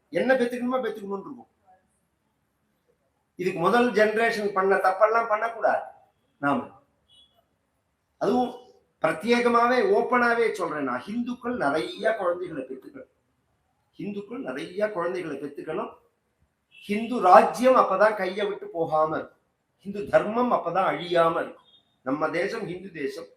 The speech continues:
நாம, நாம போய் இன்னொரு தேசத்தை கைப்பற்றி அந்த ராஜ்யத்தை கைப்பற்றி அந்த மதத்தை அழிச்சு நம்ம மதத்தை ஸ்தாபிக்கணும்னு நாம என்னைக்குமே நினைச்சது கிடையாது.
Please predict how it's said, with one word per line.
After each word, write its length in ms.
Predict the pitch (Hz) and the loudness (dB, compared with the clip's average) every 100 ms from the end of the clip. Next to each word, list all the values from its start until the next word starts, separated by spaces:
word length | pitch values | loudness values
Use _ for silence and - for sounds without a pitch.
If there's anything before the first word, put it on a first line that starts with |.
| _ _ _ | _ _ _
நாம, 300 | - 123 156 | -6 -4 -2
நாம 300 | 143 143 151 | -2 0 0
போய் 120 | 139 | -2
இன்னொரு 300 | 180 185 202 | -2 0 -2
தேசத்தை 420 | 175 170 160 - 139 | 0 -2 -4 -8 -10
கைப்பற்றி 600 | 147 160 113 - 175 - _ _ _ _ | -10 -10 -12 -14 -20 -20 _ _ _ _
அந்த 240 | 156 165 | -2 4
ராஜ்யத்தை 500 | 170 185 - 196 160 | 8 8 8 0 -2
கைப்பற்றி 520 | 156 160 156 139 - 196 | -2 -2 -2 -6 -2 2
அந்த 280 | 160 170 | 2 2
மதத்தை 380 | 185 180 180 180 | 0 0 0 2
அழிச்சு 380 | 165 180 - 240 | 2 2 -6 -6
நம்ம 280 | 190 170 175 | -4 -2 -2
மதத்தை 360 | 180 185 190 190 | -2 -4 -6 -8
ஸ்தாபிக்கணும்னு 720 | - 175 180 190 175 170 240 | 0 0 0 -4 -10 -8 -4
நாம 240 | 233 165 | -4 -4
என்னைக்குமே 440 | 151 175 196 202 214 | -8 -10 -10 -8 -6
நினைச்சது 440 | 190 180 180 175 | -6 -8 -12 -20
கிடையாது. 400 | 143 131 120 - | -12 -10 -10 -12